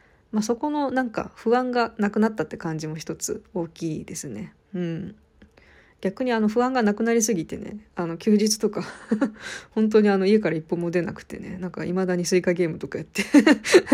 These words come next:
<laughs> まだやってる人いんのかっていうね、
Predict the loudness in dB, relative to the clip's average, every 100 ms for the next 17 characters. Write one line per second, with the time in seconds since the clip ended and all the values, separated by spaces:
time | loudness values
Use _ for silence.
0 | 6 6 2 -18 0 2 2 -4 -16 -4
1 | 0 2 2 2 2 -2 -2 -4 -10 -12
2 | -14 -12